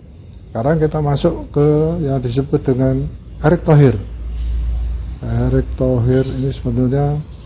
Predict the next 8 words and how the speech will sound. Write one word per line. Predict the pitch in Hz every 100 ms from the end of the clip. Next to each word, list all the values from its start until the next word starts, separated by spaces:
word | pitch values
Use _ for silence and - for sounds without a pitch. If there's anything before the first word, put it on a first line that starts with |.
| - - - - - - - - - -
eh, | 120 120
sebentar | - 113 117 113
ya. | 123 147 156 - - - - - - - - - - - - - - - - - - - - - - - - - - - 117
Oke, | 127 110
Erick | 104 120
Thohir | - 127 113
ya. | 135 190 - - - - - - - - -
Nah, | 160